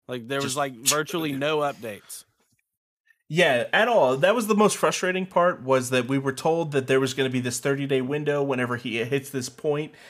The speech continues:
Speaker 2: and then we're just like, "Well, when's he gonna hit that point?" Uh, you know, whenever he hits it, though, then there's thirty, it's like, "What the fuck?" Wh-, no, nobody knows when that's gonna be, so, uh, now they, there are some potential cap hits, um,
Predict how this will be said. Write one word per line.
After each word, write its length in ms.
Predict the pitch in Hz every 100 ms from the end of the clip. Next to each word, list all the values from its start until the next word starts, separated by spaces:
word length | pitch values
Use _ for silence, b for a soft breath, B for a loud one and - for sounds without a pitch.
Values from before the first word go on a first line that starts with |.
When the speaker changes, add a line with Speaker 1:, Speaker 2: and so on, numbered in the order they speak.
| B B
Speaker 2:
and 140 | 139
then 100 | 139
we're 100 | 143
just 140 | 139 135
like, 140 | 117
"Well, 120 | 110
when's 260 | 113 131 131
he 60 |
gonna 140 | 135 131
hit 140 | 131
that 180 | 131 123
point?" 300 | 202 185 - B B B -
Uh, 180 | 269 180 - _ -
you 100 | 226
know, 220 | 190 214 - _ _ - -
whenever 340 | 165 180 190
he 200 | 208 202
hits 200 | 220 269
it, 100 | 165
though, 140 | 147 147
then 160 | 151
there's 220 | 156 147
thirty, 240 | - 175 156
it's 160 | 151
like, 220 | 156 131 - B B
"What 600 | 139 135 - 139 165 135
the 60 | 175
fuck?" 400 | - 220 - - _ _ -
Wh-, 220 | 135 135
no, 280 | 156 147 147
nobody 340 | 156 165 165
knows 240 | 156 151
when 140 | 147 151
that's 180 | 143 -
gonna 200 | 143 135
be, 180 | 151 180
so, 340 | - 120 120 B B B B B
uh, 340 | 147 156 151 135 147
now 200 | 156 170
they, 500 | 151 180 196 202 - -
there 200 | 139 160
are 100 | 180
some 180 | - 185
potential 400 | 170 170 160 160
cap 340 | - 156 143
hits, 440 | 170 165 - - - _ -
um, 540 | 131 127 127 120 117